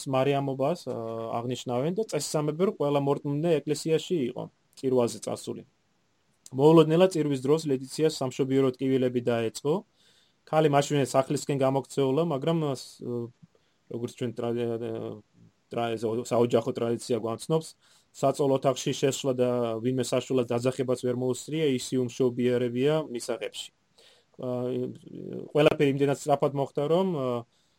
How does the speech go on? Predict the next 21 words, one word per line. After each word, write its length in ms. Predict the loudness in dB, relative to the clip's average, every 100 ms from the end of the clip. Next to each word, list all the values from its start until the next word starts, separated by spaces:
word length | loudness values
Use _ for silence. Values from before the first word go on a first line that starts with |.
| _ -12
ახალშობილი 760 | -8 -6 -6 -4 -2 -2 0 -2 -2 -12 -14
ამ 160 | -12
ტრადიციის 480 | -6 -6 -4 -8 -8
მიხედვით, 480 | -8 -6 -6 -6 -8
ა, 160 | -8 -10 -16 -20 _
თქმულების 460 | _ -4 -4 -4
მიხედვით, 480 | -10 -8 -6 -6 -6
იატაკზე 540 | -4 -2 0 -2 -4 -2
დავარდნილა, 560 | 0 0 0 -4 -2 -2
ე, 160 | -2 -4
დავარდნილა, 460 | -2 -2 -2 -4 -4
ია-, 240 | -2 -2 0
იატაკზე 400 | 0 0 -2 -2
დაბადებულა 720 | -2 -2 -2 -2 0 0 0 -4 _ _ _ _
და 120 | -4 -2
იქ 160 | -2
თურმე 240 | -2 -2 -4
ძლევ-, 480 | -6 -2 0 -2 -6 _ _
ა, 180 | -10 -10
ძველებურმა 640 | -2 2 2 4 2 0
ნოხმა, 560 | 0 2 2 0 -4